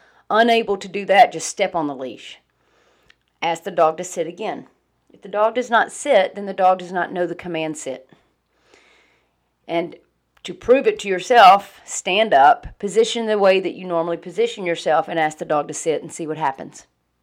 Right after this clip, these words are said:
So we really want the dog to understand that the words are what we're asking the dog to do, regardless of our body language.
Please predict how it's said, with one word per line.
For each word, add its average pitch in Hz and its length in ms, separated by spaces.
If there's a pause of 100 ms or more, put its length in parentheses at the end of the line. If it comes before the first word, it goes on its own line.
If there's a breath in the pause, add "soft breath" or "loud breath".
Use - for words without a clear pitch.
(1200 soft breath)
So 214 440
we 226 100
really 269 300
want 247 180
the 214 80
dog 190 300
to - 100
understand 170 540
that 160 100
the 170 80
words 180 640
are - 140
what 170 240
we're 156 180
asking 208 640 (580)
the 185 80
dog 185 280
to 196 80
do, 185 560
regardless 165 560
of 170 60
our 156 80
body 147 260
language. 143 520